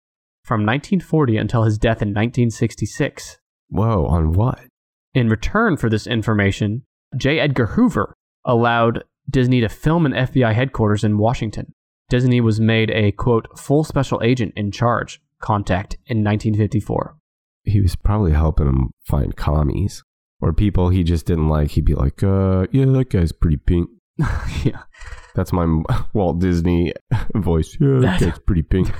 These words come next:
Speaker 1: <laughs> Guy's pretty pink. <laughs> And shout out to all of our pink listeners out there.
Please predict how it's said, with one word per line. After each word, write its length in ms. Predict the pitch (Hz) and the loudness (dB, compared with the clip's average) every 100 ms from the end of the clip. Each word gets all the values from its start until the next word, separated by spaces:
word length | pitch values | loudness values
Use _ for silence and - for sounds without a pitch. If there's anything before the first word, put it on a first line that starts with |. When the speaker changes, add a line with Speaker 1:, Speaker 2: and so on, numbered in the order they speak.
| - | -10
Speaker 1:
<laughs> 280 | - - - | -18 -8 -6
Guy's 180 | - 160 | -4 -4
pretty 280 | - - 277 | 0 0 0
pink. 500 | - - - - - - - - - - | 0 0 -2 -4 -8 -14 -12 -10 -10 -10
<laughs> 80 | - - 170 - - - - _ _ - 190 - _ _ | -10 -10 -12 -12 -12 -14 -20 _ _ -20 -20 -20 _ _
And 260 | 123 123 110 | -2 0 0
shout 240 | 175 185 | 0 2
out 120 | 175 | 0
to 60 | 160 | 2
all 140 | 151 | 2
of 80 | 143 | 2
our 100 | 123 | 0
pink 400 | - - 202 - - | -2 -2 -2 -2 -2
listeners 460 | 151 - 110 101 | -2 0 0 2
out 200 | 101 92 | 0 -4
there. 220 | - - | -8 -12